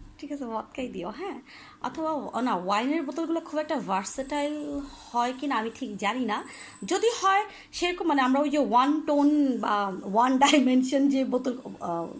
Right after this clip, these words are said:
ওয়ান ডাইমেনশন তো জীবন হয় না, বোতল একটা থ্রি ডি অবজেক্ট, মানে আমাদের টিপিক্যাল প্রচলিত যে বোতলগুলো দেখে আমরা অভ্যস্ত, অভ্যস্ত,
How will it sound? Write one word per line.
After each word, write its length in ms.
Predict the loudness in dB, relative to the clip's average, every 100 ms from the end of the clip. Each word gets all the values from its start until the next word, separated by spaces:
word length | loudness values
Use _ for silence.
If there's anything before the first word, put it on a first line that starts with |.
| -6
ওয়ান 180 | -4
ডাইমেনশন 320 | -2 -4 -6 -6
তো 60 |
জীবন 220 | -6 -6
হয় 140 | -6 -6
না, 100 | -6
বোতল 260 | -6 -6
একটা 160 | -6 -8 -10
থ্রি 180 | -8
ডি 100 | -4
অবজেক্ট, 340 | -4 -4 -10 -10 -18 -18 -18 -4 2
মানে 180 | 4
আমাদের 380 | 4 4 4 2 0
টিপিক্যাল 480 | 0 2 2 2 2
প্রচলিত 500 | 0 2 2 2 0
যে 200 | 0 0
বোতলগুলো 520 | 0 -2 -2 0 0
দেখে 280 | -2 -2 -4
আমরা 200 | -2 -4
অভ্যস্ত, 460 | -4 -6 -6 -6 -8 -8
অভ্যস্ত, 600 | -6 -4 -2 -2 -2 -4